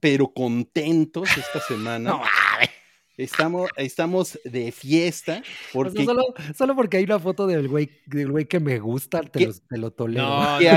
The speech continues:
Speaker 1: agarran
Speaker 3: porque megalodón.
Speaker 1: que agarran y que me bajan a la Barbie al segundo
Speaker 2: No,
Speaker 1: lugar,
Speaker 2: que, que llegue el
Speaker 1: güey.
Speaker 2: megalodón y que,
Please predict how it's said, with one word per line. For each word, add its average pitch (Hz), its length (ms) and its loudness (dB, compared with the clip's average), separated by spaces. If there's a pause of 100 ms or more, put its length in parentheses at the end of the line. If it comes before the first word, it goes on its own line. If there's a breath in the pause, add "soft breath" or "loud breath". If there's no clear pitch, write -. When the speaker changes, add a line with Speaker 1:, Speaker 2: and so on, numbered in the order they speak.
Speaker 1:
agarran 196 280 4
Speaker 3:
porque 131 220 0
megalodón. 127 1300 -4
Speaker 1:
que 175 120 6
agarran 208 640 6
y 175 100 0
que 143 180 2
me 143 160 4
bajan 170 420 0
a 151 80 -2
la 123 160 -4
Barbie 147 420 -2
al 139 140 -6
segundo 131 480 -6
Speaker 2:
No, 135 80 -4
Speaker 1:
lugar, 117 560 -8
Speaker 2:
que, 156 80 0
que 147 60 2
llegue 175 180 6
el 190 120 8
Speaker 1:
güey. 156 120 2
Speaker 2:
megalodón 139 720 2
y - 60 0
que, - 320 -2